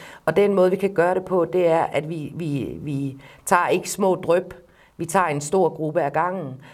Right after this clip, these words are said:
øh, og det gør så, at når de kommer ud, så kan de være med til at præge den kultur, som måske for-, skal forandres, eller skal udvikles, eller skal, skal man kan sige, de skal dele den viden, de har fået, så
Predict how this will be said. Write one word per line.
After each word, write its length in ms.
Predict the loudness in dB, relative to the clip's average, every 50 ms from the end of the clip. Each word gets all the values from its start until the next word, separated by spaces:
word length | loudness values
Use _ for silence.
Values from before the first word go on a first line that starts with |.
| -20 -20 _ -6
øh, 300 | -4 -2 0 0 0 -2 -2 -4 -6 -6
og 140 | -6 -2
det 120 | -4 -4 0
gør 180 | 0 0 0
så, 200 | 0 0 0 0
at 180 | 0 0 -4 -6
når 80 | -6 -10
de 140 | -10 -10
kommer 340 | -10 -6 -4 -4 -2 -2 -4
ud, 320 | -6 -4 -4 -4 -4 -6 -6
så 120 | -10 -8
kan 100 | -8 -6
de 60 | -4
være 80 | -4 -2
med 160 | -2 -2 -4
til 120 | -4 -4
at 60 | -6 -4
præge 240 | -2 0 0 0
den 200 | 0 0 -2 -4
kultur, 600 | -6 -8 -8 -8 -8 -4 -2 0 0 0 -2 -4 -8 -16 -20 -12
som 200 | -4 -2 -2 0
måske 360 | -2 -2 0 2 2 2 2
for-, 220 | 0 -4 -6 -8 -16 -20 -16 -14
skal 280 | -12 -6 -2 -2 0
forandres, 680 | 0 0 0 0 0 0 -2 -4 -6 -6 -6 -8 -12 -16 -18 -20 -20 -14 -4 -2
eller 180 | 0 2 2 0
skal 220 | -2 -2 -4 -4
udvikles, 640 | -2 -2 -2 -2 0 -2 -2 -2 -4 -6 -8 -6 -4 -2
eller 300 | 0 2 2 0 0 -2 -6 -14 -20 _ _ _ _ _ _ _ _ _ _ -20 _ _ _ _ _ _ _ _ _ _ -10 -10 -8
skal, 360 | -8 -8 -8 -4 0 0 0 0 -2 -10 -8 -6 -6
skal 200 | -2 0 2 2
man 180 | 2 2 0
kan 120 | 0 -4 -2
sige, 180 | 0 -2 -2
de 140 | -2 -2 -4
skal 260 | -2 -2 -2 -2 0
dele 300 | 2 2 4 4 2 2
den 260 | 2 2 2 2 2
viden, 300 | 2 4 4 4 2 2
de 80 | 0 -2
har 80 | -4 -4
fået, 420 | 0 2 2 4 6 4 4 2
så 140 | 2 -2